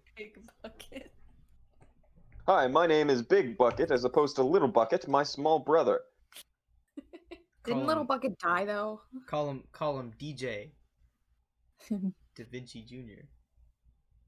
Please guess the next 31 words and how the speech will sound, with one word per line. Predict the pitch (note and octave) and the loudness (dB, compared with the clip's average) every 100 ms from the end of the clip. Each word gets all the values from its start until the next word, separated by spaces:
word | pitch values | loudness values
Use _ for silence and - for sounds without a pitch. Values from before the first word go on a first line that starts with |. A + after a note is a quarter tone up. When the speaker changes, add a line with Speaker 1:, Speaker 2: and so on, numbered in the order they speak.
| _ _ _ _ _ _ _ _ _ _ _ _ _ _ _ _ - - | _ _ _ _ _ _ _ _ _ _ _ _ _ _ _ _ -20 -20
Speaker 4:
That | |
was | - - | -20 -20
good | _ | _
stuff. | _ - - - _ _ _ _ _ _ _ _ _ _ _ _ _ _ _ _ _ | _ -20 -20 -20 _ _ _ _ _ _ _ _ _ _ _ _ _ _ _ _ _
Speaker 2:
He | - C#3 | -4 0
walks | C#3 B2+ - | 4 4 4
up, | A#2+ A2 - | 2 2 2
uh, | A2 G#2 G#2 - _ _ _ _ _ | 4 4 2 -2 _ _ _ _ _
"Hi, | - A2+ | 0 2
my | A2+ | 2
name | B2+ A#2+ | 0 -2
is | G#2 | 0
Dep-, | A#2+ A#2 - - | 0 0 -8 0
Deputy | A#2+ B2 A2+ | 0 0 -4
Bastion. | G2+ G2+ A2+ - C#3 C#3 | 2 2 2 -2 -8 -6
How | B2 A2+ | -8 -8
can, | - - | -8 -12
uh, | - G#2 G#2 - | -6 -4 -4 -6
I | G#2+ | -4
heard | A#2 A2+ | -4 -2
there | A2+ | -2
was | G#2+ | -4
an | G#2+ | -8
assault | G2+ G2 E2+ | -2 0 0
here." | F#2 D2+ _ _ _ | -6 -10 _ _ _
Speaker 4:
Bastion? | D#3+ D3+ F3+ - - A#2+ B2+ | 0 4 4 2 -10 -14 -10
What | D#3+ | -8
are | |
we, | C#3+ A#2+ - | -8 -10 -16
playing | C#3+ F3 D3+ | -8 -6 -4
Overwatch? | D#3 E3+ F#3+ G3+ G3+ - - | -6 -4 -2 -2 -4 -10 -18